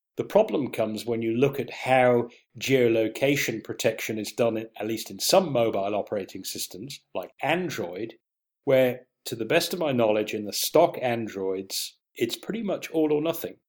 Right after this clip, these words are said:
If you want to let Visa at your geolocation data to make your credit card transactions that little bit more secure, you're sort of opening up your location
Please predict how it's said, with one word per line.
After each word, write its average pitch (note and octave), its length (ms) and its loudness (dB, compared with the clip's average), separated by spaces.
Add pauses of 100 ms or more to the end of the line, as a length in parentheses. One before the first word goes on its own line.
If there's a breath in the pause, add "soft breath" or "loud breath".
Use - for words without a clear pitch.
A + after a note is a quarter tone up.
(300)
If - 140 -10
you E3 100 0
want E3 180 -2
to C#3 80 -2
let B2+ 220 0
Visa C3+ 520 2 (120)
at A#2+ 280 0
your G#2+ 300 0 (180)
geolocation A#2+ 840 2
data G2 460 -2 (260 soft breath)
to A#2 100 -4
make A2+ 160 -2
your A2 140 -4
credit C#3 320 2
card A2 280 -2
transactions G#2+ 880 -4 (160 soft breath)
that A2 200 0
little A#2 560 4
bit A2 220 -2
more G#2 220 -4
secure, - 640 -2 (180)
you're B2+ 160 -4
sort F3+ 200 -2
of D#3+ 120 -6 (160)
opening D3+ 460 2
up C#3+ 200 -2
your C3+ 200 -2
location C3 960 -4